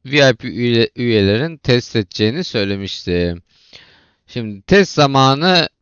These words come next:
şöyle bir durum oldu. Yapımcıyla aramızda bir, e, özel bir konuşma geçti. Benim kendi özel şahsi durumlarım olduğu için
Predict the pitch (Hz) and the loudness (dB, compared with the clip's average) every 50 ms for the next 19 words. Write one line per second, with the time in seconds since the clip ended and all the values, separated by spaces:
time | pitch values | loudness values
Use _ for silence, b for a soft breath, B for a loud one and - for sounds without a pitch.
0 | - 104 - - 160 156 151 151 147 151 147 147 156 147 131 117 110 110 110 110 | -14 -8 -2 0 2 2 2 2 0 -2 -4 -2 -2 -2 -2 -2 -2 -2 -2 -2
1 | 123 170 185 160 139 123 - 135 135 131 127 135 139 135 139 139 - 127 127 120 | -2 0 2 2 2 0 0 -8 -8 -4 0 2 2 4 4 4 4 4 4 4
2 | 123 123 127 123 127 127 120 120 127 135 131 123 127 131 131 127 117 - _ - | 4 2 0 0 -4 -6 -4 0 0 0 2 2 0 0 0 0 0 -2 _ -6
3 | 117 110 107 107 104 104 104 104 101 101 101 98 98 98 92 - - _ _ _ | -4 -2 0 0 2 2 2 2 2 2 2 0 0 -2 -4 -6 -10 _ _ _
4 | _ _ _ _ _ _ _ _ - 110 107 113 139 139 131 123 123 - - 110 | _ _ _ _ _ _ _ _ -6 -4 0 2 2 2 2 0 -4 -6 -4 -4
5 | 107 107 113 110 - - 139 156 156 139 131 123 113 - - - 143 151 156 147 | -4 -4 -6 -10 -10 -8 -6 -4 -2 0 0 0 0 -2 -6 -2 0 2 2 0
6 | 131 - 95 110 113 113 120 120 120 117 101 - - - 101 101 107 113 117 123 | 0 -2 -4 -4 -4 -4 -4 -8 -10 -12 -14 -10 -4 -2 -2 -2 -2 -2 -4 -2
7 | 113 101 104 104 117 120 120 120 113 - _ _ - - - 104 98 95 - - | -2 -2 0 2 2 2 2 0 -2 -6 _ _ -14 -6 -2 -2 -2 -2 -4 -6
8 | - 123 110 113 110 110 110 113 117 113 113 113 110 104 107 117 135 151 147 127 | -6 -6 -4 -4 -6 -6 -6 -4 -4 -4 -4 -6 -6 -8 -8 -6 -6 -8 -8 -8
9 | - - 139 143 151 | -8 -8 -10 -10 -10